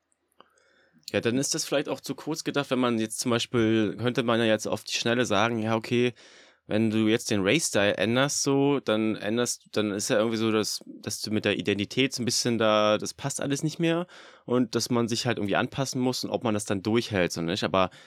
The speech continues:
du sprichst jetzt auch gerade davon, das ist ja auch so ein Prozess, dass man das immer mehr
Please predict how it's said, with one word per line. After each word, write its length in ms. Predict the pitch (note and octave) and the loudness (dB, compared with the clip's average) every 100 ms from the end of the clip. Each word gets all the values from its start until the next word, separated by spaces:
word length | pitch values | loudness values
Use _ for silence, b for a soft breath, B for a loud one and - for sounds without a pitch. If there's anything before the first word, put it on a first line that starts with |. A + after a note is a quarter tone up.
| b b - | b b -14
du 60 | |
sprichst 300 | G2 C3+ C3 | -6 -6 -2
jetzt 160 | C3 - | -2 -2
auch 100 | A#2 | -2
gerade 200 | A#2 A2+ | 0 -2
davon, 280 | - A#2+ A#2 | -2 -2 0
das 120 | A2+ | 0
ist 120 | G#2 | 0
ja 100 | A2+ | 2
auch 100 | G#2+ | 0
so 160 | - A2+ | 0 0
ein 160 | G2 | -2
Prozess, 420 | - G#2 - C3+ | -4 -6 -2 -2
dass 180 | - A2+ | -2 -4
man 120 | A2 | -2
das 100 | G2+ | -2
immer 140 | - A2 | 0 0
mehr 400 | G#2+ G#2 G2+ | 2 4 2